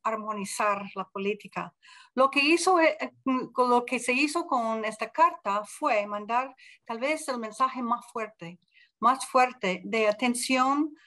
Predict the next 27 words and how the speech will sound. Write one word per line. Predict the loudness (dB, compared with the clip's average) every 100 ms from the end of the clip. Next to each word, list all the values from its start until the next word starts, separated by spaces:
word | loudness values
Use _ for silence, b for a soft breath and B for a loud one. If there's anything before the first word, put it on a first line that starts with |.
| B _
al | 2 4 2 -2
futuro | -8 -10 -2 0 2 0 0
de | 0 0 -4
Nicaragua | -4 -2 2 2 0 0 0 -2 -8 _ _
después | -20 -8 -2 -2 -2
de | -4
las | -4 -4
elecciones, | -4 -6 -8 -2 0 0 -2 -8 -12 -20 _ _ b b b b
con, | 0 0 0 -2 -2
eh, | -2 -2 -2
con | 2 4 4
atención | 0 -2 -2 -2 0 2 0 0
al, | 2 4 2 0 -2 -6 -8 -8
a | -2
la | 0 0
economía | -2 -6 -6 -6 -6 -6 -6 -10 -12 _ _
de | -4 -2 0 -2
Nicaragua | -4 -4 -4 -4 -4 -8 -8 _
y | -12 -2
qué | 0
va | 4 4
a | 2
pasar | 0 2 4 2 0 -12 _ b b
después | -6 -6 -2 -2 0 -4 -2
de | 0 2 0 -2 -4 -8
esta | -12 -6 -4
elección | -4 -6 -6 -2 -2 -2 -6